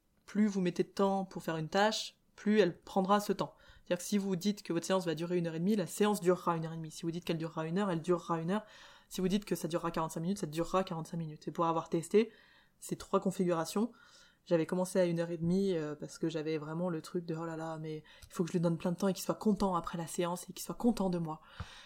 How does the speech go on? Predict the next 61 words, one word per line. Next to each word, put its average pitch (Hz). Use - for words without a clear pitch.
Donc 190
plus 262
je 220
lui 214
donne 202
du 180
temps 220
et 202
plus 202
il 202
va 180
être 165
content. -
Euh, -
oui 226
et 220
non, 214
parce -
que 190
je -
suis 180
en 175
train 185
de 170
prendre 185
sur 190
son 180
temps 175
perso, -
peut-être, -
je -
sais -
pas. -
Euh... 156
Ensuite, 190
j'étais 180
passée 185
à 180
une 185
heure, 240
et 190
puis 185
je 185
m'étais 196
dit, « 208
Est-ce 190
qu'en 240
quarante-cinq 214
minutes, 202
ça -
passe 220
aussi ? » 202
Puisque -
je 170
me 185
rendais 185
compte 254
qu'en, 170
que 185
je 180
forçais 254